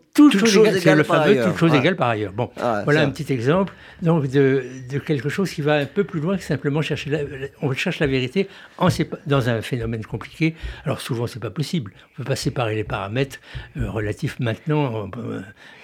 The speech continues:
Speaker 2: Tu vois,
Speaker 1: euh,
Speaker 2: tu vois où
Speaker 1: sur
Speaker 2: le,
Speaker 1: la
Speaker 2: où
Speaker 1: guerre de
Speaker 2: la, la,
Speaker 1: quatorze.
Speaker 2: la, la science et la langue se retrouvent ici.
Speaker 1: Mm.
Speaker 2: C'est, que ça m'est venu quand tu, tu as dit ça, toute chose étant égale par ailleurs. C'est la, la, la méthode,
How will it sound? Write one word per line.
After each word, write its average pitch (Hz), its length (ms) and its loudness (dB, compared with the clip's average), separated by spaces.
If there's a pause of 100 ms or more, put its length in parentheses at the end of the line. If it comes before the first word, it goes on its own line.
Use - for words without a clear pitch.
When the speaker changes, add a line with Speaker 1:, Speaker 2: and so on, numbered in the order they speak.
(160)
Speaker 2:
Tu - 120 -4
vois, 185 180 0
Speaker 1:
euh, 127 160 -8
Speaker 2:
tu 139 140 -4
vois 190 140 2
où 170 120 2
Speaker 1:
sur 131 160 2
Speaker 2:
le, 131 80 2
Speaker 1:
la - 20 2
Speaker 2:
où 127 40 4
Speaker 1:
guerre 143 120 6
de 135 60 4
Speaker 2:
la, 120 60 0
la, 117 80 2
Speaker 1:
quatorze. 135 260 2
Speaker 2:
la, - 120 0
la 127 200 0
science 175 360 -2
et 131 80 2
la 110 140 2
langue 139 280 0
se 117 120 -4
retrouvent 113 540 0
ici. 95 440 -4
Speaker 1:
Mm. - 80 -20
Speaker 2:
C'est, - 380 -4
que 113 140 -8
ça - 200 -2
m'est 139 200 4
venu 147 320 -4
quand 117 240 0
tu, 101 200 -10
tu - 160 -4
as 107 80 4
dit 110 220 -4
ça, 135 220 -2
toute 147 320 -6
chose 160 500 2 (100)
étant 113 320 -2
égale 120 360 -2
par 104 160 -4
ailleurs. - 340 -6 (360)
C'est - 520 2
la, 104 360 -4
la, 110 260 -4
la 113 160 -2
méthode, 123 640 0